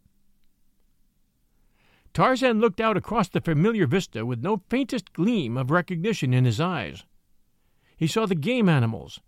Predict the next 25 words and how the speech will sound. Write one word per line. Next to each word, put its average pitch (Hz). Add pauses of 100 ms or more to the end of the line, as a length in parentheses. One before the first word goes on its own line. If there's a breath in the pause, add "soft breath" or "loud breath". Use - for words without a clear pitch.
(120)
and 123
his 110
mouth 185
watered, 131 (640)
but 139
he 151
did 214
not 262
look 226
in 170
the 135
direction 175
of 156
his 139
bungalow. 123 (1000)
Werper, 180
however, 123
did. 156 (840 soft breath)
A 113
puzzled 233
expression 220
entered 165
the 131
Belgian's 143
eyes. 160